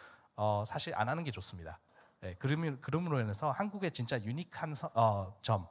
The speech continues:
그리고 다른 점, 그리고 그런 점을 강조해서 더 보완을 해서 저희랑 파트너십을 맺으면 더 좋다고 저희는 생각하고 있습니다.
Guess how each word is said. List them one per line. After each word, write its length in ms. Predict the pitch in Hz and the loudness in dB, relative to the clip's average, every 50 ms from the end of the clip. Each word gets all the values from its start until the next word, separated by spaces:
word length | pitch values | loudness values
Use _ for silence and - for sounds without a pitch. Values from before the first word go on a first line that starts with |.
| - - - | -14 -16 -10
그리고 300 | - 117 113 120 110 101 | -8 -6 -4 -4 -4 -4
다른 360 | - - 113 117 151 165 143 | -2 0 2 4 4 4 4
점, 220 | 117 101 87 82 - - - - _ _ _ | 2 2 0 0 -6 -16 -20 -20 _ _ _
그리고 400 | - 107 104 98 - 107 101 98 | -4 -4 -4 -4 -4 -4 -4 -4
그런 260 | - - 123 135 147 143 | -4 -2 0 2 2 2
점을 180 | 143 139 127 | 2 2 0
강조해서 720 | 117 - 117 117 117 127 160 143 113 101 117 127 175 185 - - - - - - | 0 0 -2 -2 0 0 0 0 0 2 2 0 0 0 -4 -10 -20 -20 -10 -4
더 100 | - 120 | -2 -2
보완을 460 | 110 - 104 107 117 127 135 135 131 | -2 0 0 0 0 2 2 2 0
해서 460 | 143 156 - - 117 120 143 175 190 - _ - | 0 -2 -2 -2 -2 -2 -2 -4 -6 -10 _ -10
저희랑 380 | - - 104 104 104 104 98 107 | -6 -4 -4 -2 -2 -4 -4 -4
파트너십을 680 | - 165 - - 175 156 - - 107 104 101 98 104 113 _ _ - | -6 -6 -6 -4 -6 -6 -6 -6 -8 -8 -10 -10 -10 -10 _ _ -10
맺으면 480 | 101 107 110 104 - 95 92 101 131 147 | -6 -6 -4 -4 -6 -6 -6 -8 -8 -8
더 180 | - - 92 90 | -8 -8 -8 -8
좋다고 640 | - - 98 - - - 117 101 90 87 90 104 107 | -8 -10 -12 -8 -4 -2 -2 -2 -4 -6 -8 -8 -8
저희는 260 | - 92 87 85 82 | -8 -10 -10 -10 -10
생각하고 440 | - - 110 98 92 - 123 - 92 | -10 -10 -8 -8 -8 -8 -8 -10 -8
있습니다. 400 | 87 - - 85 82 - - - | -8 -10 -10 -12 -14 -18 -18 -20